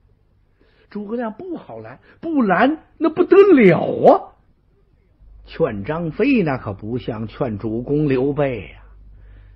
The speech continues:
他要一听这个消息，张飞不得像发了疯的老虎一样，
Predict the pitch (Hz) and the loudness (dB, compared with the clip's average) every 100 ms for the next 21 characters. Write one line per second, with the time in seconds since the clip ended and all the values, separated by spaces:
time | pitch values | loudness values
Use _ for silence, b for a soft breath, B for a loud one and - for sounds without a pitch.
0 | b - 147 139 110 117 113 95 - 165 | b -8 -6 -6 -8 -10 -10 -12 -10 -10
1 | 156 143 98 - 151 143 120 107 104 - | -6 -8 -10 -10 -6 -6 -8 -12 -14 -10
2 | 135 123 131 120 - 107 80 87 123 101 | -10 -10 -12 -12 -12 -16 -16 -18 -18 -18
3 | 98 - 202 180 - 165 175 156 131 - | -18 -6 -4 -4 -10 -10 -8 -8 -4 4
4 | 233 508 494 - 240 113 131 98 | 6 6 4 0 -6 -8 -8 -8